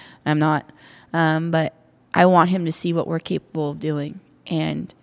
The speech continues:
that he's capable of doing it no matter who he is, what he's doing, how big he is, how small he is, or how strong he is. It, it matters a lot mentally that he can balance a lot of things and accomplish his dreams.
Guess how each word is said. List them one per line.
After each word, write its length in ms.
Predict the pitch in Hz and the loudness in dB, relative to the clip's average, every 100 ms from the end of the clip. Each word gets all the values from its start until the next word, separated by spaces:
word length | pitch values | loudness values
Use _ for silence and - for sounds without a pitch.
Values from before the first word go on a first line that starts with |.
| _ | _
that 140 | - | -8
he's 340 | 165 - 226 220 | -4 2 4 6
capable 540 | - 175 165 156 156 | 6 6 6 4 4
of 100 | 147 | 4
doing 320 | 151 151 147 147 | 4 4 4 2
it 180 | 147 - _ _ _ _ _ _ - | -2 -4 _ _ _ _ _ _ -4
no 160 | 170 | 0
matter 360 | 160 151 147 156 | 4 4 2 0
who 240 | - 175 | -2 0
he 200 | 170 160 | 0 0
is, 200 | 156 151 | 0 -2
what 180 | 160 156 | -4 -4
he's 140 | 147 - | -4 -6
doing, 520 | 151 151 147 165 170 - _ _ | -6 -6 -6 -10 -14 -20 _ _
how 180 | 175 165 | -2 -2
big 260 | 165 170 | 2 2
he 200 | 165 156 | 2 2
is, 200 | 151 147 | 2 0
how 260 | 160 151 151 - | 0 0 0 -6
small 400 | - - 165 160 | -6 0 4 4
he 100 | 151 | 4
is, 240 | 147 143 160 | 2 0 -2
or 300 | 147 147 - - _ - | -6 -6 -10 -18 _ -14
how 100 | 190 | -10
strong 400 | - 190 170 165 | -2 2 4 2
he 140 | 156 | 0
is. 260 | 143 135 - - - - _ - | 0 -2 -8 -18 -20 -20 _ -6
It, 260 | 175 170 - - | -2 -2 -4 -4
it 160 | 185 | -2
matters 380 | - 175 175 170 | 2 4 4 2
a 40 | 170 | 2
lot 260 | 160 - | 2 2
mentally 460 | 175 156 170 165 160 | 0 0 -2 -2 0
that 140 | 156 | 0
he 120 | 160 | 0
can 340 | - 180 170 165 | -2 0 0 0
balance 440 | 151 147 143 - | 0 0 -2 -6
a 40 | 156 | -6
lot 200 | 156 156 | -4 -4
of 80 | |
things 300 | - 151 156 160 | -4 -4 -4 -6
and 80 | |
accomplish 480 | 160 - 151 147 147 | -8 -8 -8 -8 -8
his 160 | 147 160 | -8 -6
dreams. 580 | - 147 143 170 - | -4 -4 -4 -8 -14